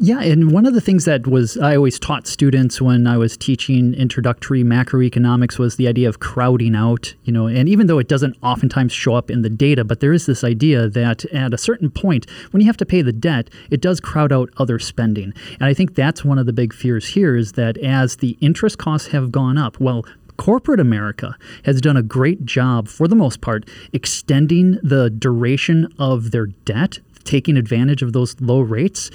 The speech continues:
The federal government didn't. They were still heavily reliant on issuing this short-term treasury bills, and that instead of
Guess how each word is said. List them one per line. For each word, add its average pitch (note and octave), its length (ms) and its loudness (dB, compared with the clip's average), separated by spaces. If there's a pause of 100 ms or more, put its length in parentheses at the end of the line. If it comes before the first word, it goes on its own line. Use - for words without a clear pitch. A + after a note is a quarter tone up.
(260)
The - 60 -6
federal A3+ 260 0
government D#3 400 -2
didn't. D#3 480 0 (100)
They D3 180 2
were G3+ 120 2
still E3+ 540 2
heavily D#3+ 520 2
reliant C3 600 2
on A#2 240 -2
issuing C3+ 380 0
this A2 120 -4
short-term D#3 800 -2
treasury C3+ 480 0
bills, A2 380 -2
and A2 120 0
that A2 220 -2 (320)
instead C#3+ 340 0
of C3 220 0